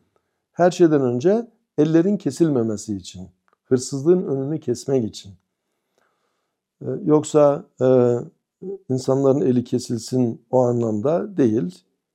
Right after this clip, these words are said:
Nitekim işte, e, "Bizim burada hırsızlık olmaz." diyen kişi,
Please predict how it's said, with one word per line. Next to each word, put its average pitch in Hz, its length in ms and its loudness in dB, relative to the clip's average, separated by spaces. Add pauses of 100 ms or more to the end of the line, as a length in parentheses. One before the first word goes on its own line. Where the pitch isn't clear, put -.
(120)
Nitekim 135 600 -2 (380)
işte, 120 440 -2 (640)
e, 113 360 0
"Bizim 131 240 -2
burada 127 220 4
hırsızlık 123 380 -2
olmaz." 123 460 2
diyen 107 240 -4
kişi, 165 380 -4